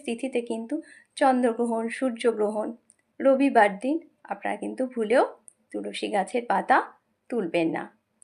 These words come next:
গোবিন্দের সেবার জন্য তুলসী তলার গোড়ায় দেখবেন শুকনো পাতাগুলো পড়ে থাকে, সেই পাতাগুলো নিয়ে অবশ্যই আপনারা গোবিন্দের সেবা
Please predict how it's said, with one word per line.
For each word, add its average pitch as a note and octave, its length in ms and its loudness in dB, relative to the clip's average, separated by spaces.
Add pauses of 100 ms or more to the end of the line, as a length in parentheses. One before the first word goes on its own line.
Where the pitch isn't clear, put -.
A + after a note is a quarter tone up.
(360)
গোবিন্দের D4+ 520 4
সেবার D#4+ 420 6
জন্য D4+ 280 6 (760)
তুলসী D4 440 0
তলার D4+ 340 2
গোড়ায় C4 320 4
দেখবেন C4 340 2
শুকনো C4 500 -4
পাতাগুলো C4 640 2
পড়ে A3+ 220 -2
থাকে, A3 300 -6 (580)
সেই C#4+ 260 0
পাতাগুলো A#3+ 600 0
নিয়ে A#3 220 0 (120)
অবশ্যই A#3 460 -2
আপনারা G#3+ 380 0 (440)
গোবিন্দের G3+ 540 0 (360)
সেবা A3 360 0